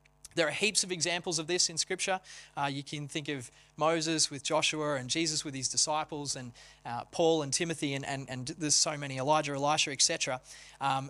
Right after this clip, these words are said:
and with those types of mentorships, we give those people access to key areas of our lives. Not all areas, but key areas of our lives to help grow our life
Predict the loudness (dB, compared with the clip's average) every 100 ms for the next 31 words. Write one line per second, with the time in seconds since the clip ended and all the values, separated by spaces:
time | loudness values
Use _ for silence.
0 | 0 -2 0 -2 0 4 4 4 4 2
1 | 0 -2 -4 -6 -2 0 2 2 -2 -2
2 | -2 -2 -4 -4 -2 2 4 4 2 -2
3 | -2 2 2 4 2 4 2 0 -6 -2
4 | -2 2 4 4 2 2 2 2 0 0
5 | 2 0 -6 -8 -8 -6 2 4 6 6
6 | 6 2 -2 -6 -8 -4 -4 -2 0 0
7 | 2 2 4 2 0 0 0 0 -2 -4
8 | -10 -8 2 2 2 0 4 4 4 -2
9 | -14 -6 0 0 2 0 -2 -8